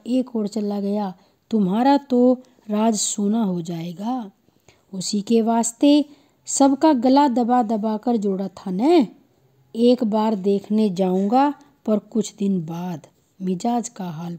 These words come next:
पूछूंगा।" आदमी चला गया। भगत ने किवाड़ बंद कर लिए, तब चिलम पर तंबाकू रखकर पीने लगा। बुढ़िया ने कहा,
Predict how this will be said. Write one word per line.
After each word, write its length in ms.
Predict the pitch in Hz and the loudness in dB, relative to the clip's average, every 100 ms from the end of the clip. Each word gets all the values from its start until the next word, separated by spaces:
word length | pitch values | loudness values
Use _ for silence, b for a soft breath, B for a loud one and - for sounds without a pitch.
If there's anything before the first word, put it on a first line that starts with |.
| - | -14
पूछूंगा।" 800 | 151 - 156 147 170 220 214 - _ _ b b b b b b _ _ _ _ _ _ _ _ - | -16 -12 -12 -10 -12 -12 -12 -16 _ _ b b b b b b _ _ _ _ _ _ _ _ -6
आदमी 380 | 180 175 190 208 | -2 0 0 0
चला 300 | 214 214 233 | 0 0 2
गया। 360 | 247 262 269 262 B _ | 4 4 2 -2 B _
भगत 440 | 185 208 262 320 302 | -2 2 2 4 6
ने 180 | 285 | 6
किवाड़ 380 | 285 254 247 254 | 4 0 2 2
बंद 280 | 214 214 208 | 0 -2 -2
कर 200 | - 220 | -2 -2
लिए, 460 | 220 240 262 277 262 B B - | 0 2 4 4 2 B B 0
तब 140 | 294 | 0
चिलम 400 | 277 - 269 294 | 0 0 2 4
पर 200 | 269 254 | 2 0
तंबाकू 540 | 233 214 208 196 233 233 | -4 -4 -4 -6 -4 -2
रखकर 440 | 208 180 - 214 | -2 -6 -8 -8
पीने 360 | 214 190 170 165 | -6 -8 -6 -6
लगा। 520 | 156 170 196 208 175 _ _ _ 185 | -10 -10 -10 -10 -12 _ _ _ -10
बुढ़िया 280 | 170 180 190 | -6 -4 -2
ने 140 | 202 | -4
कहा, 460 | 202 196 214 247 | -6 -4 -2 -2